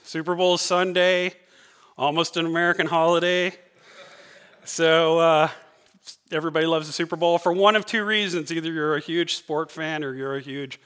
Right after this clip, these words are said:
sports food fan. I am in the previous category, so although I was born in San Francisco,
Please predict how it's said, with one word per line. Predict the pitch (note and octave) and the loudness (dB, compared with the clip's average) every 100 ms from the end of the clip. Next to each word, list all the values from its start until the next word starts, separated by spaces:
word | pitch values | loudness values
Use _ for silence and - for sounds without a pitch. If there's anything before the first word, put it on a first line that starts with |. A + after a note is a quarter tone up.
| _ | _
sports | - - C3+ C3+ - _ | -18 -10 -8 -8 -12 _
food | - E3+ F3 E3 - | -10 -2 0 0 -4
fan. | - C3 C3+ A#2 A2+ - _ - - - - - - - - - | -12 -10 -8 -10 -14 -18 _ -20 -20 -20 -20 -20 -20 -20 -14 0
I | E3 | 2
am | E3+ | 4
in | F3 | 2
the | F3+ | -2
previous | - A3 B3 A3 F#3+ - | -4 0 0 2 -2 2
category, | F#3+ E3+ E3+ F3 F3+ F3+ F#3 | 4 4 4 0 2 2 0
so | - D#3+ D#3 | -2 0 0
although | D#3 F3 G#3+ | 2 4 8
I | G#3 | 8
was | F#3+ | 8
born | G3 G3+ | 2 0
in | F3+ | 0
San | E3+ E3+ | -2 -4
Francisco, | - F#3 - F#3 F3 E3 | -2 -4 -2 0 0 -2